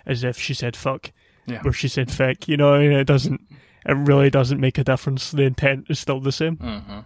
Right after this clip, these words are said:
Speaker 2: Yeah, yeah. That's, that's, that's the biggest reason for all, you know, use, use, usage of our language, any
Speaker 1: Yeah.
Speaker 2: language. You know, it's, it's all about intent. I
Speaker 1: Yeah.
Speaker 2: mean, just saying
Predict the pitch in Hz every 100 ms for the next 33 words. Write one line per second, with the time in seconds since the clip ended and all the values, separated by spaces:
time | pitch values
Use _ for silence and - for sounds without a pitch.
0 | - 123 107 _ _ _ _ _ - 143
1 | 107 117 - 131 127 - 147 143 - 135
2 | 139 127 - 143 127 120 - 113 107 104
3 | - 147 170 123 113 _ _ _ _ -
4 | 131 104 104 113 127 120 131 127 131 139
5 | - 127 110 - 131 131 123 110 107 110
6 | 107 101 _ _ _ _ _ - 104 113
7 | 107 107 104 123 127 - - - - 113
8 | 214 143 107 104 131 - 110 107 107 107
9 | - - 110 113 110 107 101 - 123 -
10 | - _ _ _ _ _ - 156 107 104
11 | 131 - 131 123 113 107 110